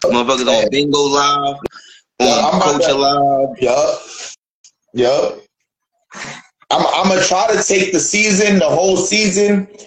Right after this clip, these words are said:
Speaker 2: and try to upload it to Tubi. I think that
Speaker 1: Wow.
Speaker 2: would be fire. I think take the
Speaker 1: Wow.
Speaker 2: whole,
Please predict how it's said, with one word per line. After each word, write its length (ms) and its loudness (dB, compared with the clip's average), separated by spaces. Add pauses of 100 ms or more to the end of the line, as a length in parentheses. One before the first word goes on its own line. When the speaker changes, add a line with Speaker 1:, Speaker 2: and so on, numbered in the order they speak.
(200)
Speaker 2:
and 140 0
try 200 0
to 80 0
upload 600 0
it 80 -4
to 60 -2
Tubi. 520 -2 (2000)
I 140 2
think 220 2
that 260 2
Speaker 1:
Wow. 200 0
Speaker 2:
would 120 -4
be 60 -14 (240)
fire. 480 2 (1080)
I 140 0
think 160 0
take 220 0
the 80 0
Speaker 1:
Wow. 100 2
Speaker 2:
whole, 200 0